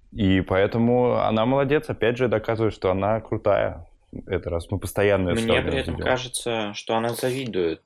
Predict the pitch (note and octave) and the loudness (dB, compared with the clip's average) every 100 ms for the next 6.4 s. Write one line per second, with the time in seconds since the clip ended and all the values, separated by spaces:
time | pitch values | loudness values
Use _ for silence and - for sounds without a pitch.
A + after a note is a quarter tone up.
0 | - E2+ F2+ F2+ F2+ - - G#2 F#2 E2+ | -4 -4 -4 -6 -8 -8 -2 0 0 -4
1 | D#2+ D#2+ F2 F2 - - F#2+ F2+ F2 A#2 | -10 -12 -12 -14 -12 -10 -8 -8 -2 -2
2 | - F2 F2 F#2 F#2 F2+ G2 F#2+ F#2 - | -2 -8 -8 -6 -6 -4 -2 -2 -4 -10
3 | - - - - - - G2+ G2+ G2+ - | -20 -18 -18 -18 -20 -6 -2 2 2 2
4 | G2+ - A2+ - - - - - E2 - | -4 -2 -2 -2 -6 -10 -12 -12 -12 -12
5 | - - - E2+ F2 F2+ - - G2 G2 | -14 -16 -12 -10 -8 -8 -8 -6 -2 -2
6 | F#2+ F#2+ F#2+ F#2 | 0 -2 -2 -6